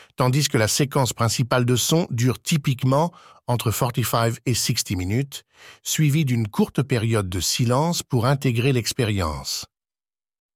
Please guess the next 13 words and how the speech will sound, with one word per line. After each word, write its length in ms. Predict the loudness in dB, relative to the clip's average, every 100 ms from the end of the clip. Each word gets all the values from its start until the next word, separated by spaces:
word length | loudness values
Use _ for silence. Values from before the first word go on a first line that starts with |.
| _
Environnement 800 | -2 0 2 2 2 2 2 -2 _ _ _ _ 0
et 120 | 2
ambiance. 720 | 2 2 0 0 -4 -6 -8 -10 _ _ _ _ _ _
L'environnement 600 | -2 0 2 2 4 2 2
joue 220 | 2 2
un 80 | 2
rôle 260 | 2 0
crucial 720 | 0 0 0 0 2 2 0 -4 -12 _ -2
dans 120 | 0
l'expérience 720 | 2 0 0 2 2 2 2
d'un 180 | 2 2
bain 220 | 2 2
sonore. 760 | 2 2 2 2 0 -4 -10 -20